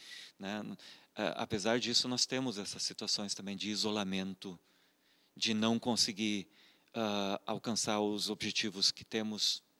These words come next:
por exemplo, entre os jovens, ah, são, são muito mais barreiras que os jovens hoje também têm que transpor, a meu ver, né? E, e é um contexto muito concorrido.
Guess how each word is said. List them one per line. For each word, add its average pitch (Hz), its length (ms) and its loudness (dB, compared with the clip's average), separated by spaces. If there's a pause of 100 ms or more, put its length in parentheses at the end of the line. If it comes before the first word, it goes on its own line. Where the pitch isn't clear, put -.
(440)
por 110 140 -2
exemplo, 98 280 -2
entre 98 200 -4
os 101 40 -2
jovens, 98 540 -4 (520)
ah, 104 500 -2
são, 113 380 2 (360)
são 135 200 2
muito 131 380 4
mais 131 380 4
barreiras 127 640 2
que 120 100 -4
os 104 60 0
jovens 101 460 -2
hoje 104 260 -2
também 101 360 -6
têm 95 200 -10
que - 120 -18
transpor, 98 640 -4 (120)
a - 60 -14
meu 101 220 -4
ver, 95 360 -8 (680)
né? 95 440 -4 (480)
E, 107 640 -2
e 104 60 0
é 104 60 2
um 110 640 0
contexto 110 380 -2
muito 107 200 -4
concorrido. 117 680 -2